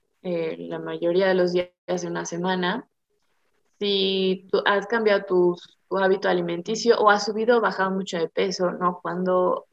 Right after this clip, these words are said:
estamos tristes, nos-, nos-, cuando estamos deprimidos, más bien, nuestro metabolismo cambia también,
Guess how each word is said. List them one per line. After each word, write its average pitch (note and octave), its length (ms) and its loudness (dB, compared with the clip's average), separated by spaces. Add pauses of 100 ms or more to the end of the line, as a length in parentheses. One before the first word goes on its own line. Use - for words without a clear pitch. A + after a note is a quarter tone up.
(120)
estamos B3+ 520 -2
tristes, C4+ 600 -2 (300)
nos-, G3 300 -8
nos-, G#3 320 -2
cuando G#3+ 160 0
estamos D4+ 260 4
deprimidos, F#3+ 540 2
más F#3+ 220 -6
bien, F#3 140 -8
nuestro G3 240 -12
metabolismo F3+ 680 -4
cambia F#3+ 360 -6
también, F#3 420 -4